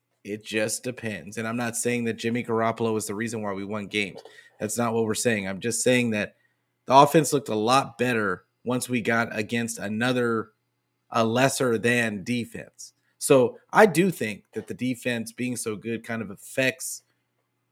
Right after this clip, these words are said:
how that offen-, how the offense looks in training camp.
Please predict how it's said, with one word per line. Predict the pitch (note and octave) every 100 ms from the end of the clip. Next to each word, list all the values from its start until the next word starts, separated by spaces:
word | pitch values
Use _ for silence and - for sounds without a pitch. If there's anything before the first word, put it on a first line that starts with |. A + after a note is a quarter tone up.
| _ _ _ _
how | C3 C3+
that | B2+ A#2 A2+
offen-, | A#2 A#2 A#2 A#2 G#2+
how | - A#2+ B2
the | A2+ G#2+
offense | A#2 B2+ A#2 F#2
looks | A2 G2+ - - - - _ _
in | A#2+ A2+
training | A#2 A2 F#2
camp. | - E2+ C2